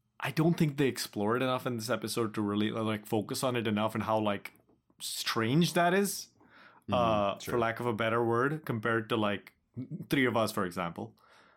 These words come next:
Speaker 1: I don't know about you, but I can't decode Klingon just from hearing four le-, pieces of it. But so there's that. And then when it comes to two other characters, I think that they are extremely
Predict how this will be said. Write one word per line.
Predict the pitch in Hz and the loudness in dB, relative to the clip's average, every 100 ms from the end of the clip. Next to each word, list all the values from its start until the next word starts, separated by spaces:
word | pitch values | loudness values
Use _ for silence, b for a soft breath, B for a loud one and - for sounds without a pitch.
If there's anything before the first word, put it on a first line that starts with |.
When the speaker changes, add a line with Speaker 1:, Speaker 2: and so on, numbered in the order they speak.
| b b _ _ _ _ - | b b _ _ _ _ -6
Speaker 1:
I | |
don't | 104 101 | -4 -4
know | 95 | -4
about | 92 92 | -4 -4
you, | 92 | -4
but | 87 90 | -2 -4
I | |
can't | 92 90 85 | -2 -4 -4
decode | 87 90 87 | -6 -8 -10
Klingon | - 87 87 87 | -10 -8 -6 -8
just | 87 82 | -8 -10
from | 87 | -10
hearing | 85 90 87 | -8 -8 -10
four | - 87 | -8 -6
le-, | 85 85 _ _ | -6 -8 _ _
pieces | 92 - 85 | -12 -10 -14
of | - | -14
it. | - - _ | -16 -18 _
But | 104 - - B B B B _ _ _ _ _ - | -12 -12 -20 B B B B _ _ _ _ _ -6
so | - | 0
there's | 151 160 | 2 2
that. | 139 107 - - _ _ _ _ B _ _ - | 2 0 -2 -14 _ _ _ _ B _ _ -4
And | 139 135 | -2 0
then | 156 156 156 | 0 0 -4
when | 147 139 165 | -2 0 0
it | 175 | 0
comes | 240 226 | -2 -2
to | 202 | -4
two | - - 240 | -4 -4 0
other | 165 135 | 2 2
characters, | 135 120 113 120 | 2 0 0 -4
I | 120 | -4
think | 117 165 151 | -2 -2 0
that | 139 117 | -2 0
they | 127 127 | 2 4
are | 131 127 - _ | 4 2 -2 _
extremely | 127 - - - 139 143 147 143 139 135 135 131 131 | -10 -6 -6 -2 -2 0 0 2 2 4 4 2 0